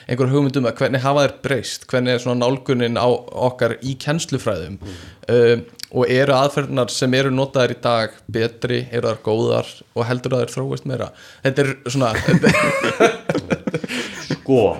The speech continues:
Speaker 1: Þannig að í rauninni bara kennslufræði er spurning,
Speaker 2: Já,
Speaker 1: spurningamerki.
Speaker 2: be-, betri eða verri, sko,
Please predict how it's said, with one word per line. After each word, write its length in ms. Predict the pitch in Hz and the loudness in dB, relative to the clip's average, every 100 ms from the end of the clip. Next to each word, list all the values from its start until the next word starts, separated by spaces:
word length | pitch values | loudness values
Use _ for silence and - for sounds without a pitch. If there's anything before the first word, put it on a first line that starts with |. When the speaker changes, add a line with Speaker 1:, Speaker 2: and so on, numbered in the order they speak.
| - | -6
Speaker 1:
Þannig 180 | - 127 | -4 2
að 60 | 131 | 4
í 40 | 143 | 4
rauninni 200 | 160 165 | 2 0
bara 140 | 180 | -4
kennslufræði 720 | - 170 170 - 131 113 104 107 | -2 -2 -2 -2 0 0 2 0
er 80 | 110 | -2
spurning, 360 | - 101 107 | -6 -6 -4
Speaker 2:
Já, 140 | 123 110 98 | 0 0 0
Speaker 1:
spurningamerki. 640 | 123 120 135 107 - - | -2 0 0 -2 -12 -2
Speaker 2:
be-, 140 | 120 143 | 0 0
betri 260 | 160 165 | 0 2
eða 140 | 160 151 | 2 2
verri, 400 | 147 170 165 101 98 | 0 0 0 0 0
sko, 260 | - 104 | -2 0